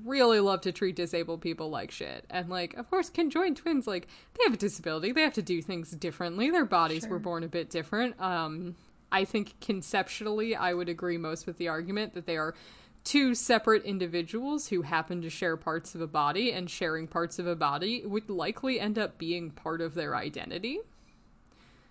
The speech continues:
Speaker 1: together, and,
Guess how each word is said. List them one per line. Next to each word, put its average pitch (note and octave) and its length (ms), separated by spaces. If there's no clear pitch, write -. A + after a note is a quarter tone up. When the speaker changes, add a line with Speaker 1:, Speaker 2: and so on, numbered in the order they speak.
Speaker 1:
together, G#3 800
and, E3 440